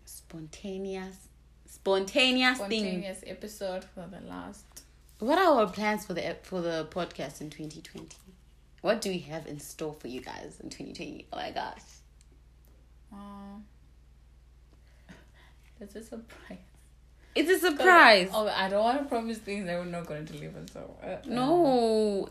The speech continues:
Speaker 1: I feel like if you, if you, if you, if you promise, right, you, you, it's a way of, like, challenging yourself. You have to meet the challenge.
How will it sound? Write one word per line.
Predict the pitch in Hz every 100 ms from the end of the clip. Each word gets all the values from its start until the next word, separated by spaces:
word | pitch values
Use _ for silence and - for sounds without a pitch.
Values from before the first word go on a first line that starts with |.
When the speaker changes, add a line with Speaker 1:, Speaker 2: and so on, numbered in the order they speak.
| - -
Speaker 1:
I | 294
feel | 330 415
like | 330 220
if | 240 208
you, | 202
if | 226
you, | 202 226
if |
you, | 190
if | 208 208
you |
promise, | 185 220 220 226 214
right, | 160 180 202 - - -
you, | 160 160
you, | 156 147 - - - -
it's | 180 180
a |
way | 165 180
of, | 156 -
like, | 135
challenging | - 160 143 139 143 139
yourself. | 139 143 143
You | 147
have | 156 -
to | 143
meet | 147 151 -
the | 131
challenge. | - - 160 160